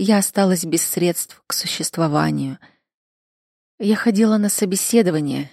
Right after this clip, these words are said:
Естественно, меня никто не брал. Образование не пойми какое, опыта работы нет. И вела я себя, как зашуганный зверек, который вздрагивал даже от шума принтера. Я уже отчаялась,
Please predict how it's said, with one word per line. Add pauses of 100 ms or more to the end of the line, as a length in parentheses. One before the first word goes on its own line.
(140)
Естественно,
меня
никто
не
брал. (140)
Образование
не
пойми
какое, (440)
опыта
работы
нет. (460)
И
вела
я
себя,
как
зашуганный
зверек,
который
вздрагивал
даже
от
шума
принтера. (1080)
Я
уже
отчаялась,